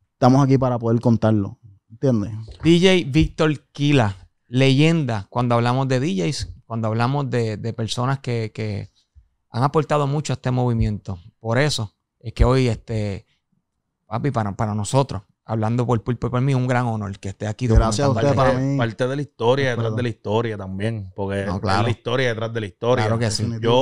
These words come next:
Speaker 3: Yo no quería culminar sin, sin hablar de... Ya tírate la comidilla, papi, de que hay, de que hay choli. <laughs> Entonces estamos viendo que viene un choli de Arca, que es de la generación de Yomo. Estamos
Speaker 1: Definitivo.
Speaker 3: viendo un choli de Rakim y Ken White, que es de la generación. Estamos viendo un choli de
Speaker 1: Definitivo.
Speaker 3: Divino.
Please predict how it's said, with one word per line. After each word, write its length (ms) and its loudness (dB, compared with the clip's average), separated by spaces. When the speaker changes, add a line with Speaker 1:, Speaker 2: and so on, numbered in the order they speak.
Speaker 3:
Yo 40 2
no 140 0
quería 240 0
culminar 500 -2
sin, 460 -6
sin 260 -2
hablar 400 4
de... 380 -2
Ya 120 -6
tírate 220 -4
la 80 -2
comidilla, 500 -2
papi, 240 -4
de 100 -6
que 140 2
hay, 240 6
de 80 4
que 60 -4
hay 180 -2
choli. 400 0
<laughs> 280 -20
Entonces 380 0
estamos 260 0
viendo 260 -2
que 80 -4
viene 180 -4
un 60 -8
choli 240 -4
de 100 -4
Arca, 280 -6
que 80 -10
es 80 -10
de 80 -8
la 80 -4
generación 480 -6
de 100 -8
Yomo. 140 0
Estamos 160 2
Speaker 1:
Definitivo. 200 2
Speaker 3:
viendo 180 0
un 60 -8
choli 200 -4
de 100 -2
Rakim 300 -4
y 20 -6
Ken 140 -6
White, 160 -2
que 80 -4
es 60 -4
de 100 0
la 80 4
generación. 340 -4
Estamos 220 -6
viendo 160 -4
un 80 0
choli 160 0
de 100 2
Speaker 1:
Definitivo. 160 0
Speaker 3:
Divino. 380 -4